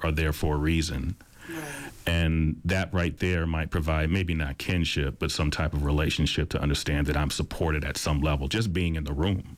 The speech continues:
Speaker 1: or,
Speaker 2: Right.
Speaker 1: or at least being a part of the group.
Speaker 2: Yeah.
Speaker 1: I could see that.
Speaker 2: Yeah, both of us with our private practices, we've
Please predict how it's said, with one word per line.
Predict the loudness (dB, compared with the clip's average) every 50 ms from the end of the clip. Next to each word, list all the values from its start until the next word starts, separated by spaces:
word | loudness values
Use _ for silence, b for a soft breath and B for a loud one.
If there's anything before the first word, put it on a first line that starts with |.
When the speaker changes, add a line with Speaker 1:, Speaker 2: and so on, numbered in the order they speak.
| -12 -4
Speaker 1:
or, | -2 0 2 2
Speaker 2:
Right. | 2 0 -2 -2 -2
Speaker 1:
or | -2
at | 0 0
least | 2 0 0 0
being | 0 0 0 -2
a | -4
part | -4 -2 -2 0 0 0
of | -2 -2 -2
the | -2
group. | 0 2 2 2 2 0 -2 -8 -12 -12 B B B B
Speaker 2:
Yeah. | B -4 -2
Speaker 1:
I | -2
could | 0 0 -2
see | -2 0 0 0
that. | 0 0 0 -2 -2 -6 -8 -16 -20 -20 -20 -16 -10 -6
Speaker 2:
Yeah, | -6 -4
both | -4 -2 -2 -2 -2 0 -2
of | -2 -2 -2
us | -2 -2 -2 -2 -4 -6 -8 -6 -4
with | -2 0 0
our | 0 0
private | 0 0 0 0 0 0 -2 -2
practices, | -2 -2 -2 -2 -2 -4 -4 0 0 0 2 2
we've | 2 2 2 4 4 2 0 -2 -6 -8